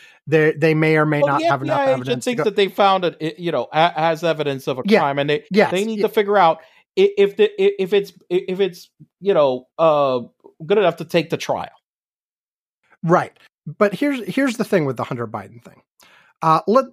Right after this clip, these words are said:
Speaker 1: assume for the moment, you know, that really they do have an indictable crime. And this go-, you know, we've talked about Hunter Biden for years now, right? And whenever you and I talk about it, Yvonne, we say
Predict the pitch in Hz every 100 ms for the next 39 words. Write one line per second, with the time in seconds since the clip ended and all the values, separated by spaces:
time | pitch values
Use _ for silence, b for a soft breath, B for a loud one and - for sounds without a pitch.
0 | - 226 220 - 302 320 294 - 233 220
1 | 220 233 160 123 - _ _ _ _ _
2 | _ 185 180 165 160 139 175 - 175 190
3 | 180 151 160 156 226 139 127 117 117 113
4 | 110 104 101 - 92 - _ B B B
5 | - 196 220 220 226 214 196 190 185 196
6 | 214 - - 214 185 175 - 185 180 151
7 | 151 147 139 147 139 139 139 139 127 120
8 | 101 - - 156 117 120 147 B B B
9 | - 196 214 220 247 247 233 196 214 185
10 | 160 165 131 127 123 117 113 117 104 98
11 | 107 131 b b b _ 180 208 233 -
12 | 220 214 208